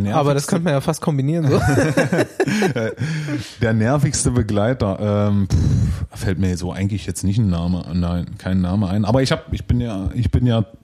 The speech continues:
Speaker 2: treuer Hörer, äh, eurer, eures Podcasts und, äh,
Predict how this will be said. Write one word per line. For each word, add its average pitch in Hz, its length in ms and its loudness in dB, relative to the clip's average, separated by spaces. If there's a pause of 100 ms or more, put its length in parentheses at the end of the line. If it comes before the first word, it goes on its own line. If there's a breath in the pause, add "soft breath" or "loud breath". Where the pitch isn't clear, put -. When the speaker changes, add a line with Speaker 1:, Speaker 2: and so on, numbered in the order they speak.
(580)
Speaker 2:
treuer 107 480 2
Hörer, 110 460 2
äh, - 20 -4
eurer, 90 880 -2
eures 101 320 0
Podcasts 104 640 -2
und, 98 280 0
äh, 95 200 0